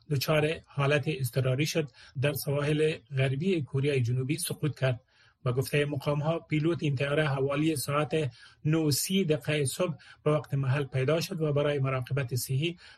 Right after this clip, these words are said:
به شفاخانه منتقل شده است. وضعیت صحی این پیلوت خوب توصیف شده است.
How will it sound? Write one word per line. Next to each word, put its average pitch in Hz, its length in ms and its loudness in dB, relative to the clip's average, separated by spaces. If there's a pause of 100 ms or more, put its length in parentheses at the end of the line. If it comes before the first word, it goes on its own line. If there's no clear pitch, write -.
به 147 120 2
شفاخانه 135 580 -2
منتقل 131 440 -2
شده 127 240 0
است. 127 240 -2 (120)
وضعیت 135 380 0
صحی 143 220 -2
این 165 200 -2
پیلوت 143 300 -2 (280)
خوب 147 280 -4 (160)
توصیف 147 360 0
شده 123 200 0
است. 131 280 -2